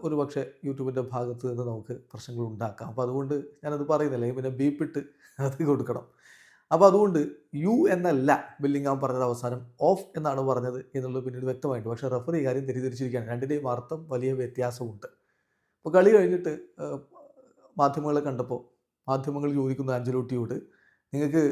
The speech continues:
ഏഹ്, ബെല്ലിംഗാമിനോട് എന്തെങ്കിലും പറയേണ്ടതില്ലേ?" ബെല്ലിംഗാം, അപ്പോൾ അദ്ദേഹം പറയുന്നു, "ബെല്ലിംഗാമിനോടല്ല എനിക്ക് സംസാരിക്കാനുള്ളത്, റഫറിയോടാണ്. റഫറി കാര്യം മനസ്സിലാക്കാതെയാണ് ഇത് ചെയ്തിരിക്കുന്നത്." ഇപ്പം, ഏഹ്, ഈ വാക്ക് സ്പാനിഷിൽ സെയിം വാക്ക് നമ്മൾ വേറെ രൂപത്തിൽ ഉപയോഗിക്കുമ്പോൾ അത് ഒഫൻസീവ് അല്ല,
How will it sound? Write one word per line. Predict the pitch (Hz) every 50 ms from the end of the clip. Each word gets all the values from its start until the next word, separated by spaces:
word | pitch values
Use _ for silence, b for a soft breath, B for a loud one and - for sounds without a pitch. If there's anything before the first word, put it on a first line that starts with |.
| - - - -
ഏഹ്, | - 127 120
ബെല്ലിംഗാമിനോട് | 117 139 147 165 175 175 170 165 156 156 151 143 143
എന്തെങ്കിലും | 135 135 131 131 131 127
പറയേണ്ടതില്ലേ?" | 131 127 120 131 131 127 131 120 123 120 117 117 110
ബെല്ലിംഗാം, | - 123 127 131 131 135 131 131 -
അപ്പോൾ | 156 117 160 170
അദ്ദേഹം | - 139 151 170 180
പറയുന്നു, | 175 175 165 160 165
"ബെല്ലിംഗാമിനോടല്ല | 151 139 143 151 165 170 165 170 170 165 165 170 175 175 170 151 151
എനിക്ക് | 156 147 143 156 151
സംസാരിക്കാനുള്ളത്, | 151 139 135 143 135 135 131 139 135 127 120 117 117
റഫറിയോടാണ്. | 120 120 120 120 123 131 127 123 123 117 107 101 110 113
റഫറി | 120 120 120 - 156 165 165 135 113 - b b b b b b -
കാര്യം | - 120 127 151 147
മനസ്സിലാക്കാതെയാണ് | 139 131 131 131 139 139 139 139 139 131 131 127 123 123 120
ഇത് | 117 117 110
ചെയ്തിരിക്കുന്നത്." | - 120 110 110 113 117 107 - - 110 98 95 95 117 113 - - _ _ _ _ _ _ _ _ _ _ _ _ _ _ _ -
ഇപ്പം, | 165 180 214 180 156 143
ഏഹ്, | 143 139 143 - - -
ഈ | 160 180 196 - 196 202 - - - 151
വാക്ക് | 147 160 175 175 175 - 131 - - - _ _ _
സ്പാനിഷിൽ | - - - 143 139 151 165 165 165 175 160 160 151 147 - - - 156 _ _ _ _ _ -
സെയിം | - - 156 180 208 202 - - -
വാക്ക് | 156 151 151 151 - 165
നമ്മൾ | 156 147 147
വേറെ | 147 147 147 143
രൂപത്തിൽ | 139 143 143 143 143 143
ഉപയോഗിക്കുമ്പോൾ | 135 131 143 143 143 143 143 147 139 147
അത് | 139 143
ഒഫൻസീവ് | 147 139 143 - 160 160 - 190 180 175
അല്ല, | 160 147 151 165